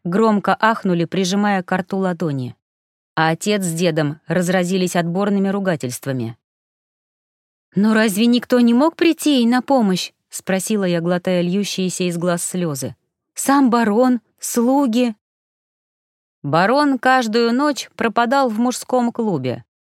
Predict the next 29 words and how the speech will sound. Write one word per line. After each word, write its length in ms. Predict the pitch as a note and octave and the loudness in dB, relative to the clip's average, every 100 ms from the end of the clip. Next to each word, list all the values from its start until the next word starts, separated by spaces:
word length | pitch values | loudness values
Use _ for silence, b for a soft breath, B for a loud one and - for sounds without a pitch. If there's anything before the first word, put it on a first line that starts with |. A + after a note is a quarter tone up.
| _ _ _ - | _ _ _ -2
а 140 | D#3+ | 0
баронесса 640 | F#3 A#3 C4 D#4 F4 - F3 | 2 2 2 0 0 -2 0
во 140 | F#3+ | 2
время 260 | G#3+ G3 F3+ | 2 0 0
подобных 520 | G3 F#3+ F3 F3+ - | 0 0 0 -2 -2
посиделок 760 | F3+ - F3 D#3 B2 A2 - - | -6 -4 -2 -2 -2 -6 -14 -4
отпускала 640 | F3 - B3+ - F4 E4 | -4 -2 -6 0 2 2
большую 420 | B3 D4 B3+ C#4 B3+ | 2 0 0 -2 0
часть 300 | C4+ C4 - | 0 0 -2
прислуги 460 | B3 B3 C4+ A#3+ | -4 -2 -4 -4
по 120 | A#3 | -4
домам, 500 | A3 B3 A3+ B2+ A#2+ - | -2 0 0 0 -4 -6
пока 280 | D#3 F3+ E3+ | -2 0 0
остальные 540 | - F3+ F#3+ G#3 D#3+ | 0 -2 0 0 0
прятались 520 | - G#3 G3 F3+ F3+ | 0 0 0 -2 -4
по 100 | - | -6
своим 320 | - F#3 F#3 | -4 -2 -2
комнатам. 640 | F3+ E3 C3+ A#2 A#2+ B2 A#2 _ _ _ _ _ _ _ _ _ _ - | -2 -2 -2 -6 -8 -10 -14 _ _ _ _ _ _ _ _ _ _ -4
Когда 320 | F#3 A3+ D#4 | -2 0 2
мужчины 500 | C#4+ C4 - B3+ A3 | 2 0 0 2 2
оставили 440 | A3 A#3 A3 G3+ | 0 0 0 0
горничную 600 | F#3+ G#3 F#3+ F3+ - F3 | 0 0 0 0 0 -4
в 60 | D#3 | -2
покое, 580 | F3+ F3+ A#3 F3+ C#3 A#2+ _ - | -4 -2 -2 -2 -2 -8 _ -4
она 280 | A#3 C#4 | 0 2
бросилась 480 | B3+ C4+ C4 B3+ B3+ | 2 0 0 0 -2
в 40 | - | 0
хозяйскую 580 | B3+ B3 B3 - B3 | 0 2 0 0 -4
спальню, 540 | B3 - F#3+ B2+ A#2 | -4 -2 -2 -2 -6